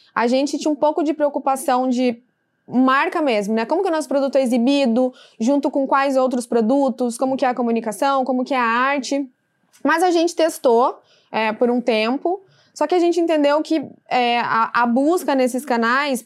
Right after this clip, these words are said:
pro mercado pet, ela tá um pouco mais focada em coisas que a gente não atende, como casa pra cachorro, portão, gaiola, mesmo cama, que é um, um, um produto, né, um best-seller nosso.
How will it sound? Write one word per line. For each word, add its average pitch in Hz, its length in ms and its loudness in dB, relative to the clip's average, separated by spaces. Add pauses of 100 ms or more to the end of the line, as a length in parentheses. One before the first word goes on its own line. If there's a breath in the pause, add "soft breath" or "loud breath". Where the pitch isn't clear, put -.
(120)
pro 302 160 0
mercado 262 360 -2
pet, 254 400 -2
ela 247 140 0
tá 262 100 -2
um 262 100 -2
pouco 294 260 -2
mais 302 240 -2
focada 277 400 -2
em 285 80 -4
coisas 294 480 -2
que - 80 -2
a 294 60 2
gente 294 260 -2
não 294 160 0
atende, 262 560 -2
como 233 320 -2 (320 loud breath)
casa 269 400 0
pra 247 140 -2
cachorro, 247 720 2
portão, 240 600 0
gaiola, 240 1080 0 (560)
mesmo 269 300 2
cama, 262 380 0
que 240 100 -2
é 233 80 2
um, 240 300 0
um, 226 260 -4
um 220 60 -6
produto, 226 400 0
né, 233 100 0
um 233 80 2
best-seller 233 540 0
nosso. 247 500 -2